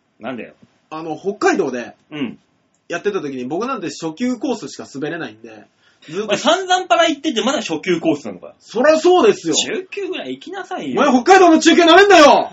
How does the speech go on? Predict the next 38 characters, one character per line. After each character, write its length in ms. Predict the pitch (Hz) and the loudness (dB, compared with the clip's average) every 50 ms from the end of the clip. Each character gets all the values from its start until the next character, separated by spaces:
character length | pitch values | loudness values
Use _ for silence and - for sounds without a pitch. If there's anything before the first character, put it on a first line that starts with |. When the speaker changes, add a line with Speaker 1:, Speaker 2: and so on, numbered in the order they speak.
| - - | -12 -10
Speaker 2:
<laughs> 1400 | 226 214 208 220 214 - 226 220 214 - 214 208 - - - - _ _ _ _ _ - - - - - 98 101 | -8 -6 -4 -4 -4 -4 -4 -6 -6 -8 -12 -12 -12 -14 -20 -20 _ _ _ _ _ -18 -16 -16 -16 -16 -10 -6
何 340 | 135 156 226 285 285 233 165 | -4 -2 -2 -2 -2 -2 -2
が 120 | 139 113 | -2 -4
だ 200 | 104 98 90 87 | -4 -6 -8 -10
よ。 80 | 131 143 | -10 -8
Speaker 1:
で、 300 | 208 233 180 139 - _ | -6 -6 -6 -6 -10 _
あ 240 | - - 165 165 156 | -10 -6 -6 -6 -6
の 680 | 151 143 139 139 139 139 139 139 139 135 135 135 131 135 | -6 -8 -8 -8 -8 -8 -8 -8 -8 -8 -10 -10 -12 -12
ー、 40 | 143 | -10
僕 280 | 147 180 196 226 247 | -8 -6 -6 -4 -4
が 80 | 269 254 | -4 -6
一 220 | 240 208 - - | -6 -8 -8 -6
番 240 | 247 240 233 233 - | -6 -6 -6 -8 -10
お 100 | - 202 | -12 -12
気 160 | 208 - 214 220 | -12 -12 -16 -18
に 140 | 220 220 | -18 -18
入 80 | 226 202 | -18 -20
っ 40 | - | -14
て 160 | _ - 135 | _ -10 -10
た、 280 | - 120 117 107 101 - | -8 -10 -12 -12 -14 -12
Speaker 2:
う 40 | 127 | -12
ん。 180 | 123 113 95 - | -12 -12 -12 -14
Speaker 1:
あ 160 | - 131 135 135 | -14 -14 -14 -12
の、 140 | 131 123 123 | -12 -14 -14
初 260 | 123 120 - 151 147 | -14 -14 -14 -14 -12
級 160 | - 165 160 | -10 -10 -10
コ 140 | 156 - 160 | -10 -10 -12
ー 40 | 143 | -12
ス 100 | - 123 | -12 -14
が 80 | 117 117 | -16 -16
あ 40 | |
る 80 | 113 110 | -18 -18
ん 60 | 104 | -20
で 80 | 95 92 | -20 -20
す 100 | _ - | _ -20
け 60 | 101 | -20
ど、 200 | 110 120 113 107 | -18 -18 -16 -16
Speaker 2:
う 60 | 143 | -14